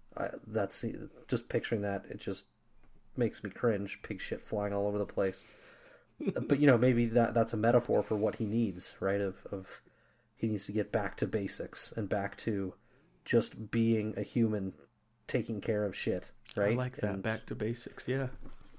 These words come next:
Speaker 2: Yeah.
Speaker 1: And, and, and rebuilding. And, um,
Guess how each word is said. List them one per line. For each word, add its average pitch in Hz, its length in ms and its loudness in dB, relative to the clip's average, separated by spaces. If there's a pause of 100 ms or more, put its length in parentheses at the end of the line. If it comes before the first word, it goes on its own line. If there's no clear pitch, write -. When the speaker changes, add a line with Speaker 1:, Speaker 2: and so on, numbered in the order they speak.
(140)
Speaker 2:
Yeah. 127 220 2
Speaker 1:
And, 104 240 -6 (380)
and, 110 200 -2
and 104 160 -4
rebuilding. 104 720 2
And, 101 420 -4 (180)
um, 98 460 -4